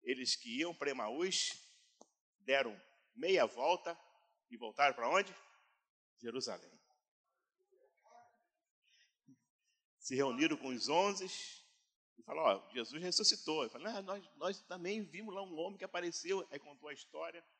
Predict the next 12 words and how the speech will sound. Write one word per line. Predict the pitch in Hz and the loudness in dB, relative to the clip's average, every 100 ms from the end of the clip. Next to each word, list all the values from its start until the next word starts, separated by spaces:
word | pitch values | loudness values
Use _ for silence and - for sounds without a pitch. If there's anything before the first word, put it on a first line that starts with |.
| _ _ _ _ - | _ _ _ _ -20
eles | 139 | -12
voltaram | 143 117 139 | -8 -4 -4
pra | 135 | -4
Jerusalém. | 127 127 120 110 95 - _ _ _ _ _ 120 | -8 -10 -8 -8 -10 -18 _ _ _ _ _ 0
E | 110 | 0
aí, | 139 156 - _ _ _ _ _ _ _ _ _ _ - | 2 -2 -4 _ _ _ _ _ _ _ _ _ _ -14
alguns | 90 120 160 127 | -14 -10 -10 -10
dias | 117 131 | -10 -10
depois, | 110 - 127 143 104 - - - _ _ _ _ _ _ _ _ _ - | -10 -12 0 0 0 -6 -16 -20 _ _ _ _ _ _ _ _ _ -20
aconteceu | 110 127 113 107 123 | -18 -14 -8 -8 -8
o | |
Pentecostes. | - 127 135 - 87 - - - - | -10 -10 -10 -10 -16 -18 -20 -20 -20